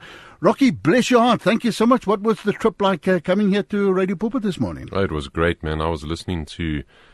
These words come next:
Speaker 2: a wonderful podcast by Generations Radio, uh,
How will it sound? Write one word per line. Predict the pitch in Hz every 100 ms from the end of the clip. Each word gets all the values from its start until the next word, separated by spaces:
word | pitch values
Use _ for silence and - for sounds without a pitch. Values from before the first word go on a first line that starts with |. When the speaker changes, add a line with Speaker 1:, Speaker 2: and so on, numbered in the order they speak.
| - -
Speaker 2:
a |
wonderful | 73 80 90 - 80
podcast | - 90 76 - 87 73 -
by | - 73 71
Generations | 67 82 82 69 76 87 - 80 73 67 -
Radio, | 71 85 82 67
uh, | 80 78 80